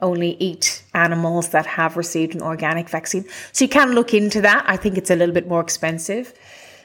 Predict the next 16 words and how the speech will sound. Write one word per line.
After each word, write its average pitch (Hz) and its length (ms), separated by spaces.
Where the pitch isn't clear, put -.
Um, 165 600
but, - 460
uh, 170 380
obviously 214 280
it's 269 120
peace 294 200
of 269 60
mind. 320 360
That's 214 220
really 247 140
why 214 140
we 190 100
vaccinate, 190 540
peace 240 260
of 185 60
mind, 175 420